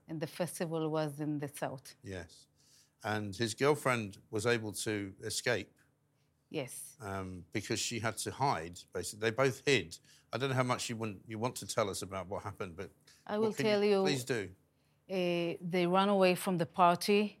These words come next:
Speaker 2: Yeah.
Speaker 1: when they heard an alarms, and they, uh, go to a shelter that they found, a small shelter th-, and included, uh, thirty people.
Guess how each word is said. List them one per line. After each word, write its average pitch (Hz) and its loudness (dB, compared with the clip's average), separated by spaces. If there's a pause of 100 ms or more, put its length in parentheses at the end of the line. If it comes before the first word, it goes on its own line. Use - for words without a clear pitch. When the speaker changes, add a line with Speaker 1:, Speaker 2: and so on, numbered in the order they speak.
(120)
Speaker 2:
Yeah. 104 -4 (200)
Speaker 1:
when 170 -2
they 160 2
heard 170 4
an 165 4
alarms, 156 2 (1120)
and 170 -2
they, 165 2
uh, 151 -4
go 175 0
to 180 -2
a 156 -2
shelter 180 0 (300)
that 165 -4
they 156 -4
found, 175 -2 (720)
a 165 -6
small 208 0
shelter 196 0
th-, 185 -10 (340)
and 180 -4
included, 185 0
uh, 165 4
thirty 165 2 (460)
people. 214 -2